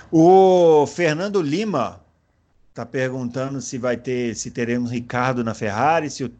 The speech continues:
olha que maldade, tetracampeão de Taubaté. Que maldade com o Vettel, né? O pessoal é muito maldoso. Mas a gente já respondeu, né? Não, não, provavelmente sim, né? Se o Vettel não, não,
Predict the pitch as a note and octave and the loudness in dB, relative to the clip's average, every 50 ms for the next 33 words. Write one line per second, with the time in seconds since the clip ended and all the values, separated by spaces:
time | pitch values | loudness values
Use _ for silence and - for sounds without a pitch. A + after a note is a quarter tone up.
0 | _ _ _ - G#2+ A#2 B2+ A2+ G2+ G2+ F#2+ - - G#2+ G2+ G2 G2 G2 F#2 G2 | _ _ _ -6 -4 -4 -4 -4 -6 -8 -12 -12 -10 -8 -8 -8 -8 -8 -6 -4
1 | G#2 G#2+ G2 F#2 F#2 - - A#2+ A#2 A#2 - B2+ - - B2 A2+ - - A#2 A2 | -4 -4 -6 -8 -12 -12 -10 -10 -10 -10 -12 -14 -12 -12 -12 -12 -12 -10 -8 -6
2 | A2+ A2+ A2+ G#2+ G#2 - - A2 G#2+ G#2+ A2 G2+ - - - A2 G2+ F#2+ F2+ - | -4 -4 -6 -8 -8 -6 -4 -4 -2 -2 -4 -4 -6 -8 -14 -14 -14 -14 -16 -16
3 | - - D#3+ C3+ G#2 F#2 F#2 F2 F#2 F2+ F#2 F#2 F2 - - - F#2+ F#2+ F2+ F#2 | -12 -10 -8 -6 -6 -8 -8 -10 -10 -8 -8 -10 -10 -14 -18 -18 -18 -16 -14 -14
4 | F2+ F2+ - - A2 A2 A#2 A#2+ A2+ F#2+ G2 - A#2 G#2+ - B2+ A2+ A2+ A2+ A#2+ | -16 -14 -14 -10 -6 -4 -2 -2 -2 -2 -4 -10 -12 -8 -4 -2 -2 -2 -2 -6
5 | A#2+ - C3 B2+ G2+ - A2+ G2+ - - B2+ A2 F2 - - - - _ _ _ | -8 -6 -6 -6 -6 -6 -6 -10 -8 -6 -6 -6 -6 -6 -10 -14 -16 _ _ _
6 | _ - - - - - - - - - - - _ - A2 B2+ C3 C3+ C3 C3 | _ -20 -20 -20 -20 -20 -20 -20 -20 -20 -20 -20 _ -10 -4 0 2 2 4 4
7 | C3+ C3+ B2+ C#3 D#3+ D#3 E3 D#3 E3 E3 - - E3 D3+ C3+ C3 B2+ B2+ B2 A#2+ | 4 2 2 0 0 0 2 2 0 0 -2 -4 -6 -4 -2 -2 -2 -2 -2 -2
8 | B2+ C3+ C3 B2+ B2+ B2+ B2 A#2+ A#2+ A#2+ A2+ A2+ A2 G2+ G2 B2+ B2 A2 - C#3 | -4 -6 -8 -8 -10 -10 -8 -8 -8 -8 -10 -10 -12 -14 -14 -16 -16 -10 -8 -6
9 | C3+ B2+ C#3 C#3 C#3 D3 C#3+ C3+ C3+ C#3 C#3 E3+ D#3+ - - D3 D#3+ G3 G3+ D3+ | -4 -2 -2 -2 0 -2 -2 -2 -2 -4 -4 -6 -10 -10 -10 -10 -8 -8 -8 -8
10 | C#3+ C3+ C#3+ B2+ A2 A#2+ A#2+ A#2+ A#2 B2 A#2 A2 A2+ A2+ A2 G#2+ G#2 G#2 A2 G#2 | -8 -6 -6 -4 -2 0 -2 -2 -2 -4 -6 -6 -6 -6 -6 -6 -6 -6 -6 -8
11 | G2+ G#2 G2+ | -8 -8 -12